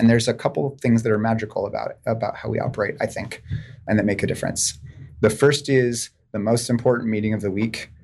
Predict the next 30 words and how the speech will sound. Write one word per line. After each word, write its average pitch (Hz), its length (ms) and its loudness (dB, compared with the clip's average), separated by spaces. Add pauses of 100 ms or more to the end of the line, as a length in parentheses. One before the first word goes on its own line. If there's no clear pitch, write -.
(180)
which - 180 -6
is 95 120 0
the 98 80 -4
demand 104 320 2
generation 104 720 2
B 107 100 -2
D 101 140 0
R 101 180 0
handoff, 110 460 -4
takes - 220 -4
place - 260 -4
on - 140 -2
Tuesdays, 131 560 2
first - 340 0
thing 117 160 4
in 110 80 4
the 101 80 -4
morning. 123 460 2 (320)
It's - 200 -4
co-led 123 640 4
by 104 160 2
our 101 240 0 (100)
demand 104 320 -2
generation 104 500 0
and 95 60 -4
our 98 60 -2
B 107 160 0
D 107 140 2
R 107 120 6
leaders 110 460 0